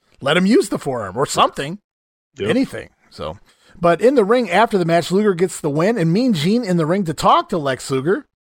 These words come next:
Speaker 1: And, uh, it was very unique the way Luger got a W C W title shot as D D P gets pulled after winning the Battle Bowl.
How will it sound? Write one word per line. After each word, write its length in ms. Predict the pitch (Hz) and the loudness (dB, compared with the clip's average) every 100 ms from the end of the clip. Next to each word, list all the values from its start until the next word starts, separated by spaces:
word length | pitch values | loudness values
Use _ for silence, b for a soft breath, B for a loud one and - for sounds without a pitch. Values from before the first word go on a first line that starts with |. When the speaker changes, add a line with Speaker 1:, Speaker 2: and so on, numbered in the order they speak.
| _ - | _ -10
Speaker 1:
And, 320 | 143 143 143 | -4 -2 0
uh, 320 | 147 135 131 - | 0 0 -2 -2
it 60 | 190 | -2
was 140 | 190 | -2
very 240 | 160 285 277 | 0 0 2
unique 420 | 214 202 311 - | 2 2 0 -2
the 100 | 185 | 0
way 140 | 190 | 2
Luger 400 | 170 220 220 196 | 2 0 2 0
got 340 | 147 196 202 180 | 2 0 0 0
a 140 | 165 | -2
W 240 | 151 233 | 0 -2
C 120 | 185 214 | -2 -2
W 140 | 190 | -2
title 300 | - 202 359 | 0 0 0
shot 260 | - 180 170 | 0 0 0
as 120 | 156 | -2
D 160 | - 262 | -4 0
D 100 | 294 | 0
P 160 | 226 247 | 0 -2
gets 200 | 190 - | -4 -4
pulled 580 | - 539 605 180 175 - b b | 0 2 4 2 -2 -8 b b
after 220 | 160 165 175 | -4 0 0
winning 260 | 185 185 175 | 2 2 2
the 100 | 160 | 2
Battle 400 | 165 202 226 160 | 2 4 4 2
Bowl. 380 | 143 131 156 | 0 0 0